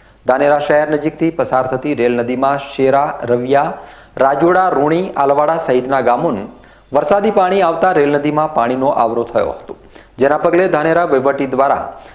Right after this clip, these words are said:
રેલ નદી નજીક આવેલા ગામોને એલર્ટ કર્યા હતા. સાથે રાત્રિ દરમિયાન કે પાણીના ચાલુ વહેણમાં વાહન કે અન્ય રીતે નદી પસાર ન કરવા પણ સૂચનો કર્યા હતા.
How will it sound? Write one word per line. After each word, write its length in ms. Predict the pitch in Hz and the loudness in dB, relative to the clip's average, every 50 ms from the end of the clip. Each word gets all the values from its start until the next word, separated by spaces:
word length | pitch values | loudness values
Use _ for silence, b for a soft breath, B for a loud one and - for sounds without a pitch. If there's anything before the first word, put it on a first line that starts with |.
| B B - | B B 0
રેલ 240 | - 156 180 214 208 202 | 2 2 2 4 2 2
નદી 160 | 190 208 208 | 2 2 2
નજીક 300 | 196 190 180 202 208 - | 2 2 0 0 0 2
આવેલા 340 | 156 139 139 156 165 170 160 | 2 2 2 2 2 2 2
ગામોને 420 | 131 127 127 131 135 131 135 139 - 127 127 | 2 0 2 2 0 0 0 0 0 0 0
એલર્ટ 260 | 123 127 131 127 - | 2 2 0 -2 -2
કર્યા 320 | - 131 117 104 85 - - - | -2 -2 -2 -2 -2 -4 -4 -8
હતા. 160 | - 98 - - - B B B B B B | -10 -10 -12 -12 -20 B B B B B B
સાથે 320 | - - 151 151 151 175 175 170 | -2 0 0 0 2 2 2 2
રાત્રિ 380 | 170 170 180 180 - 226 233 | 2 2 0 0 0 0 2
દરમિયાન 460 | 202 185 175 175 175 180 185 196 208 214 208 - - | 2 2 2 2 2 2 2 0 -2 -4 -6 -6 -2
કે 100 | - 190 | -2 -2
પાણીના 580 | 190 - 165 151 156 170 175 180 185 185 190 208 214 - - - - | 0 0 0 0 0 0 0 0 0 0 0 -2 -4 -6 -12 -10 -2
ચાલુ 260 | - 151 143 160 185 196 | 0 0 2 2 2 2
વહેણમાં 480 | 170 156 147 156 156 160 143 - - | 2 0 0 0 0 0 0 0 0
વાહન 280 | 131 131 120 143 170 - - - - - - | 0 0 0 0 -2 -4 -6 -10 -14 -10 -2
કે 100 | - 160 | 0 0
અન્ય 220 | 156 170 190 208 208 | 2 2 2 0 0
રીતે 200 | 202 208 214 208 | 0 2 0 2
નદી 220 | 185 156 147 180 | 2 0 0 -2
પસાર 360 | 185 - 151 - - 165 165 - | -2 -2 -2 0 0 0 0 0
ન 120 | 123 127 143 | 0 -2 0
કરવા 300 | 135 143 135 143 143 143 | 0 -2 0 0 0 0
પણ 140 | 143 151 147 | 0 -4 -4
સૂચનો 400 | - - 120 - 135 120 120 117 | -4 -8 -8 -6 -4 -6 -6 -6
કર્યા 320 | - - 117 - 151 - - | -2 0 0 0 0 -2 -6
હતા. 180 | - - - | -6 -8 -8